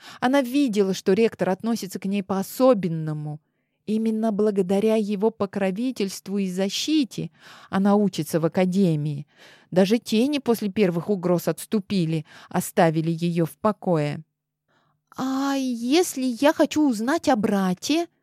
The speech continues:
прошептала она. «Ты чувствуешь его силу?» напрямую спросил ректор. «Д-д-да, и это пугает до дрожи в коленках».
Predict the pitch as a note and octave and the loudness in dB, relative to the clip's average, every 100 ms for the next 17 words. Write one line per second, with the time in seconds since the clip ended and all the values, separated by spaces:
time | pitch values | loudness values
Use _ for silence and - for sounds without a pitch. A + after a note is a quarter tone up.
0 | _ _ _ _ - A#3 - A#3 - A#3 | _ _ _ _ -10 -8 -6 -4 0 2
1 | A#3 A3 A#3 A3+ A3 G#3 _ _ _ _ | 2 2 2 0 -2 -4 _ _ _ _
2 | _ _ _ _ E3 D#3 D#3 D#3 D#3 D#3 | _ _ _ _ 0 2 2 2 0 0
3 | D3+ D3 - F#3 F3+ - G#3 G#3 - F3+ | -2 -4 -2 2 2 2 2 2 2 2
4 | E3 F3 - F#3+ D#3 F3 B3+ - _ _ | 2 2 0 0 4 4 4 0 _ _
5 | _ _ _ - E3+ D#3 E3+ E3 D3+ - | _ _ _ -6 -4 0 0 0 -2 -6
6 | E3 - D#3 D#3 D#3 D#3 - D#3+ D#3 _ | -8 -2 0 2 0 -2 -4 -8 -8 _
7 | _ _ _ _ _ - - G3+ A3 G#3+ | _ _ _ _ _ -20 -16 -12 -10 -10
8 | G#3 D4+ F4+ E4+ F#3+ - _ _ _ _ | 0 4 4 4 0 -6 _ _ _ _
9 | - G3 F#3 - - G3 F#3 A3+ F#3+ D#3+ | -4 -2 0 -4 -10 -8 -4 -2 -2 0
10 | F#3+ E3+ F#3 A#3 C4 C4 - C4+ C4 G#3 | 0 0 0 -2 -2 -8 -6 -4 -2 -4
11 | E3+ - D#3+ - | -6 -10 -14 -14